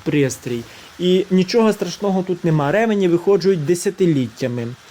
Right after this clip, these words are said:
По тиску в колесах. Передні колеса не більше півтора, задні не більше також півтора. Взагалі для робіт на землі колеса ці можна спустити до один і два, що передні, що задні. Без питань.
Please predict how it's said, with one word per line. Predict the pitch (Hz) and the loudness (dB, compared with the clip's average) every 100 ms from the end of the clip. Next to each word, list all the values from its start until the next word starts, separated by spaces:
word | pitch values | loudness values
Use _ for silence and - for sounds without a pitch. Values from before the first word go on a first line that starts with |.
| - - - - | -20 -20 -20 -4
По | 311 | -2
тиску | - 254 - 233 | 2 0 0 -2
в | 185 | 0
колесах. | 196 180 160 156 156 | 2 4 2 -2 -6
Передні | - 233 226 220 | 0 0 2 0
колеса | 214 214 208 196 | 2 2 2 0
не | 185 | 0
більше | 175 196 175 180 | 0 -2 -2 -2
півтора, | 170 165 190 214 196 | -2 0 0 2 2
задні | 143 196 190 180 | 2 0 0 0
не | 156 | 0
більше | 139 156 - 143 | 0 -2 -2 -4
також | 135 143 143 - | -4 -4 -8 -8
півтора. | 151 139 139 117 107 104 - - - - - - | -10 -6 -4 -4 -4 -8 -16 -20 -20 -20 -20 -8
Взагалі | 151 185 208 240 254 | -2 0 2 0 0
для | 165 185 175 | 0 2 4
робіт | 175 165 185 175 | 2 2 -2 -2
на | 160 165 156 139 - 160 | 0 2 2 -2 -6 -8
землі | 139 196 214 247 247 - _ _ _ _ _ _ _ _ | -2 0 2 0 -2 -6 _ _ _ _ _ _ _ _
колеса | 185 208 208 175 | 2 2 2 -2
ці | 170 | 0
можна | 160 160 151 | 0 0 0
спустити | - 147 - 185 175 | -4 -8 -2 -2 0
до | 143 151 | -2 -2
один | 143 143 151 | -2 0 0
і | |
два, | 139 165 175 | 0 0 0
що | 156 | -4
передні, | - 143 165 165 170 - | -4 0 0 0 -4 -6
що | - 143 143 - | -6 -4 -4 -6
задні. | 117 120 110 110 131 - - - - - - | -4 -4 -4 -8 -12 -16 -20 -20 -20 -16 -6
Без | 147 196 202 - _ | -2 -2 -4 -12 _
питань. | 151 147 113 110 | -6 -4 -6 -6